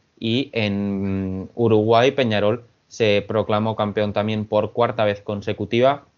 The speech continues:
El equipo carbonero venció por cinco a dos a Boston River para levantar el título del campeonato liguero uruguayo. También mencionar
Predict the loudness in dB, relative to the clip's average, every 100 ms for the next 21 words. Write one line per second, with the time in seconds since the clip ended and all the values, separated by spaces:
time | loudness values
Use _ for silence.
0 | _ _ _ _ _ -8 -4 -2 -4 0
1 | 0 0 -2 -2 -2 -2 -4 -4 -4 -2
2 | -2 -2 -2 -4 -2 -2 -2 -2 -2 -4
3 | -4 -2 0 -2 -2 -14 _ _ -2 2
4 | 2 0 -2 -2 -2 -2 -2 -6 -4 0
5 | 2 2 0 -2 -4 -2 -2 -2 -2 0
6 | 0 0 0 0 0 0 -2 -4 -6 -6
7 | -4 -4 -4